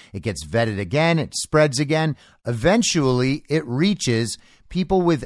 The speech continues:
expert level understanding on any given issue, and they can vet it.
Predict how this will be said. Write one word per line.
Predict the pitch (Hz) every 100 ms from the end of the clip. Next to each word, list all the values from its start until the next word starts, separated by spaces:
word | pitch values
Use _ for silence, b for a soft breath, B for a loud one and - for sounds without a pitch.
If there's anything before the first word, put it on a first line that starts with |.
| -
expert | 165 - - 185 175
level | 139 143 156 -
understanding | 139 147 131 117 - 151 165 120 -
on | 120 123 117
any | 131 131 117
given | 104 113 113
issue, | 113 - 147 160 B B B
and | 165 160
they | 113 165 208
can | - 165
vet | 104 117 139
it. | 175